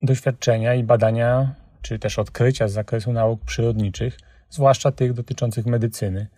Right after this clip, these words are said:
Powszechne było na przykład dokonywanie pomiarów mózgu i innych części ciała oraz porównywanie ich budowy i proporcji w,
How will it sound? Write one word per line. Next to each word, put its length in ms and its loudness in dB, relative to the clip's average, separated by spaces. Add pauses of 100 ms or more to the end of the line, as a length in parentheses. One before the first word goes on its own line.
(180)
Powszechne 480 0
było 200 2
na 120 2
przykład 340 -2
dokonywanie 580 0
pomiarów 540 2
mózgu 500 0 (100)
i 160 -4
innych 300 4
części 380 -2
ciała 540 -2 (560)
oraz 220 4
porównywanie 640 2
ich 80 0
budowy 680 2
i 120 -4
proporcji 600 0
w, 120 -12